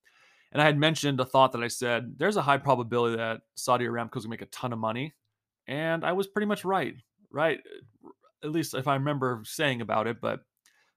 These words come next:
pretty sure I did, 'cause I had that conclusion when I was reading about past articles about Saudi, Saudi Arabia buying oil from Russia. So here's, it says here, "Saudi oil giant Aramco reported a stunning ninety percent surge in the second quarter net income and record year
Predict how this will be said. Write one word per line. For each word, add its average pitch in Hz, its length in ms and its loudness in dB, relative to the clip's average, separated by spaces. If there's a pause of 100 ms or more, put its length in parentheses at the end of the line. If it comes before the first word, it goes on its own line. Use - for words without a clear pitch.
pretty 214 160 2
sure 170 220 2
I 139 80 2
did, 123 280 0
'cause 120 200 -4
I 117 60 -4
had 120 240 -2
that 117 160 -4
conclusion 123 500 0
when 113 100 -2
I 113 60 -2
was 107 180 -8
reading 127 240 -2
about 110 240 -2
past 117 240 0
articles 120 400 0
about 104 240 -6
Saudi, 113 540 0
Saudi 113 260 -2
Arabia 110 400 -2
buying 107 420 0 (460)
oil 113 160 2
from 107 200 -8
Russia. 113 360 2 (560)
So 160 120 -2
here's, - 240 2 (160)
it 143 100 6
says 156 240 2
here, 139 180 4
"Saudi 165 400 6
oil 147 280 4
giant 131 400 0
Aramco 127 460 0
reported 131 420 0
a 113 60 -2
stunning 139 420 -4
ninety 127 240 0
percent 143 340 -6
surge 131 340 0
in 117 60 -8
the 110 60 -10
second 131 320 -6
quarter 120 260 -4
net 117 240 -4
income 110 480 -6 (420)
and 117 120 -8
record 127 440 0
year 120 360 0